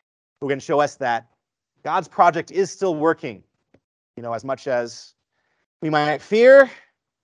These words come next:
uh, looking at the state of the world, world that our children are gonna grow into,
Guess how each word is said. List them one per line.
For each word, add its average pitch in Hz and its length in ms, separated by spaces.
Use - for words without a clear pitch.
uh, 147 220
looking 151 380
at 143 280
the 139 80
state 147 220
of 131 60
the 131 60
world, 180 600
world - 160
that 135 100
our 123 100
children 135 400
are 127 40
gonna 127 160
grow 131 300
into, 185 580